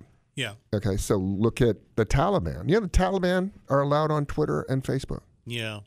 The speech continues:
Speaker 2: But former President Trump is still not. So what do you say to the, the Taliban are calling for the destruction of Israel, for the, you know, killing of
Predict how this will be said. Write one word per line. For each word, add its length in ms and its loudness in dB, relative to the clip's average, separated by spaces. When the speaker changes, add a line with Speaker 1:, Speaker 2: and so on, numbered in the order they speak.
Speaker 2:
But 100 2
former 240 2
President 420 0
Trump 260 -2
is 100 -4
still 220 -6
not. 300 -8
So 300 6
what 200 2
do 60 0
you 120 0
say 460 0
to 80 2
the, 140 -4
the 80 0
Taliban 540 4
are 140 2
calling 400 0
for 240 -2
the 100 -2
destruction 640 -4
of 80 -4
Israel, 480 -4
for 240 -4
the, 180 -4
you 140 -4
know, 180 0
killing 580 2
of 180 -4